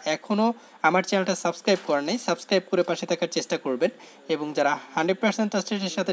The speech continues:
ডলার বাই সেল করতে চান, তারা চাইলে আমার ভিডিও ডেসক্রিপশন বক্সে ইমো নাম্বার দেওয়া থাকবে, ইমোতে ফোন করে কথা বলে তারপর ডলার বাই সেল করবেন। So ফ্রেন্ডস, firstly আপনাকে একটা অ্যাকাউন্ট খুলতে হবে। অ্যাকাউন্ট খোলার জন্য আপনাকে যেটা করতে হবে, just এখানে আপনার Coinbase-এর বিটিসি ওয়ালেট অ্যাড্রেসটা দিয়ে দিবেন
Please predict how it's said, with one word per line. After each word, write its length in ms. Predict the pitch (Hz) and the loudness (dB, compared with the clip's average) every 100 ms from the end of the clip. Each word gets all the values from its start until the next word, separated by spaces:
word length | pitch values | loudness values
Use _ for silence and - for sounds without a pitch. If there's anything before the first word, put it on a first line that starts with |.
| 165 | 2
ডলার 180 | 156 170 | 4 4
বাই 100 | 165 | 2
সেল 120 | 175 156 | -2 -6
করতে 180 | 147 135 | -6 -4
চান, 120 | 151 220 - - - - | -2 -2 -6 -18 -10 4
তারা 160 | 160 180 | 4 6
চাইলে 160 | 190 180 | 4 4
আমার 160 | 175 165 | 2 0
ভিডিও 160 | 165 170 | 0 0
ডেসক্রিপশন 380 | 180 196 - 175 | 0 -4 -2 -2
বক্সে 220 | 165 - 180 160 | -2 0 -2 0
ইমো 140 | 170 | 0
নাম্বার 200 | 190 170 160 | 0 0 0
দেওয়া 140 | 147 - | -4 -4
থাকবে, 200 | 147 185 214 | -4 -2 0
ইমোতে 220 | 165 160 - | 0 -4 -4
ফোন 120 | 180 170 | -4 -2
করে 120 | 175 220 - | -2 -2 0
কথা 180 | 151 165 151 | 0 0 0
বলে 120 | 165 - | -2 2
তারপর 240 | 143 135 147 | 2 2 -2
ডলার 160 | 131 131 | 0 0
বাই 100 | 127 123 | -2 -2
সেল 120 | 214 233 | -2 2
করবেন। 300 | 131 110 104 98 _ - _ - - - - - - - | 0 0 -8 -10 _ -20 _ -20 -20 -20 -20 -18 -8 2
So 80 | 190 - | 2 6
ফ্রেন্ডস, 260 | 233 240 - - | 4 4 -4 2
firstly 340 | 175 - 220 220 | 2 4 6 6
আপনাকে 220 | 214 220 214 | 6 2 0
একটা 140 | - 196 | 4 4
অ্যাকাউন্ট 280 | 175 202 190 | 4 2 2
খুলতে 200 | 208 185 175 | -2 2 4
হবে। 180 | 175 202 - | 4 4 6
অ্যাকাউন্ট 320 | 156 151 180 175 | 4 4 2 4
খোলার 200 | 185 175 | 4 4
জন্য 100 | 190 175 | 4 2
আপনাকে 200 | 185 165 165 | 0 -2 -2
যেটা 160 | 170 165 - | 0 0 0
করতে 200 | 147 151 | -2 -2
হবে, 140 | 160 190 180 | 2 2 4
just 220 | 170 - | 4 4
এখানে 180 | 170 170 165 | 0 2 2
আপনার 180 | 175 160 | 0 0
Coinbase-এর 440 | 160 156 165 - 165 | 2 2 0 -2 -2
বিটিসি 300 | 151 151 170 160 | -2 -4 2 4
ওয়ালেট 200 | 156 156 | 4 2
অ্যাড্রেসটা 320 | 147 139 - 139 | 0 0 0 -2
দিয়ে 120 | 131 | -2
দিবেন 180 | 135 | 0